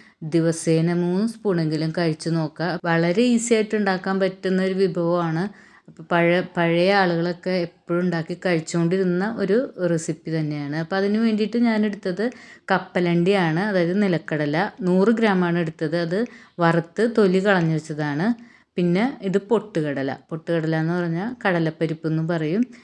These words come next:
ഇതൊരു നൂറ് ഗ്രാമാണ് എടുത്തത്. പിന്നെ എടുത്തിട്ടുള്ളത് മത്തക്കുരുവാണ്.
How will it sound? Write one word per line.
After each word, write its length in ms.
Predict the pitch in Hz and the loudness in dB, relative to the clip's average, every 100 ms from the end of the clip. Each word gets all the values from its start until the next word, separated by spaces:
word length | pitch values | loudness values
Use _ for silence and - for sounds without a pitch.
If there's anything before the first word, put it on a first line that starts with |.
| _ - | _ -6
ഇതൊരു 320 | 175 175 185 | 0 2 4
നൂറ് 340 | 208 185 165 160 | 4 4 4 2
ഗ്രാമാണ് 420 | 165 156 151 151 | 0 0 -2 -4
എടുത്തത്. 640 | 151 - 151 143 202 226 - _ _ _ | -6 -6 -6 -2 -2 -4 -16 _ _ _
പിന്നെ 180 | 190 202 | -2 0
എടുത്തിട്ടുള്ളത് 640 | 196 180 160 160 156 151 | 0 -2 -2 0 2 2
മത്തക്കുരുവാണ്. 1160 | 190 196 170 - - 156 - 156 170 165 139 | 2 2 0 -4 -6 -6 -4 0 2 2 -2